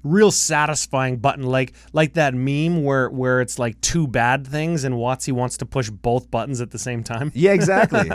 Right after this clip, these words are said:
Speaker 1: <laughs>
Speaker 2: Would, can you imagine actually getting to push that button? Like, if there's a giant, like, really tall button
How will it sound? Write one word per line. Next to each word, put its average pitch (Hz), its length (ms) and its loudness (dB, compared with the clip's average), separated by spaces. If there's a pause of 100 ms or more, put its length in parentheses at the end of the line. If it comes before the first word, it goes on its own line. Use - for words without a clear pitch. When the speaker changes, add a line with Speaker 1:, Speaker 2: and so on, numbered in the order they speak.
(140)
Speaker 1:
<laughs> 165 160 -8
Speaker 2:
Would, 240 220 0
can 220 100 2
you 330 120 4
imagine 170 400 -4
actually 139 300 -2
getting 180 120 -2
to 139 60 -2
push - 360 -10
that 117 200 -10
button? 117 160 -8
Like, 139 80 -8
if 143 60 -8
there's 196 140 0
a 95 100 -10 (100)
giant, 147 500 -2
like, 117 180 -4 (100)
really 156 460 -2
tall 127 440 -4
button 160 440 -6